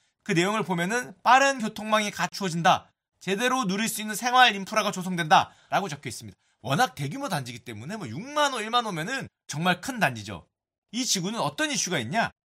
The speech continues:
남양주 왕숙지구는 구 호선 연장 강동 하남 남양주선의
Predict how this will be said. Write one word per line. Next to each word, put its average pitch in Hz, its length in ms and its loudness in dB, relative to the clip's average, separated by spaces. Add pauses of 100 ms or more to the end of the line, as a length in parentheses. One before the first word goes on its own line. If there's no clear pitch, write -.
(220)
남양주 240 420 0
왕숙지구는 135 800 -2
구 285 400 0
호선 262 300 2
연장 156 420 4 (100)
강동 214 600 -4
하남 240 480 4
남양주선의 208 1000 2